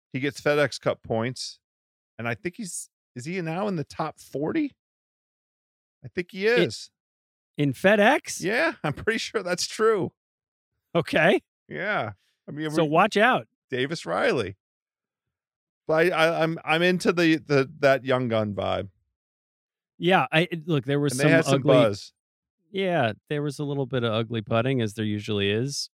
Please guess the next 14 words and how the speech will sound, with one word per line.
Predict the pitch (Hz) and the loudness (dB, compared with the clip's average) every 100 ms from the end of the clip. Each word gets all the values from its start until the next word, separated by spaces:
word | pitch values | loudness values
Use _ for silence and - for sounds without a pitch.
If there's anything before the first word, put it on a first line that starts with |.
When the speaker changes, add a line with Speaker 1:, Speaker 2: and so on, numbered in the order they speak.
| _ _ - | _ _ -4
Speaker 2:
Uh, | 117 113 110 - 120 | -2 0 -2 -6 -6
but | 120 | -4
it, | 113 - | -4 -6
it | 131 117 | -6 -4
was, | 117 104 107 - - _ _ _ _ _ - | -4 -6 -8 -10 -14 _ _ _ _ _ -20
it, | - - - - 95 113 _ _ _ _ _ _ | -16 -16 -18 -20 -20 -20 _ _ _ _ _ _
they | 151 175 | -4 0
never | 214 226 | 2 2
were | 214 175 | 4 4
in | 156 131 | 4 4
full | - 156 | 4 2
contention. | - 135 113 143 143 - 190 233 | 2 0 2 2 2 2 0 0
Speaker 1:
No. | 226 92 - | 0 0 -4
Speaker 2:
So | - 160 135 | -2 2 2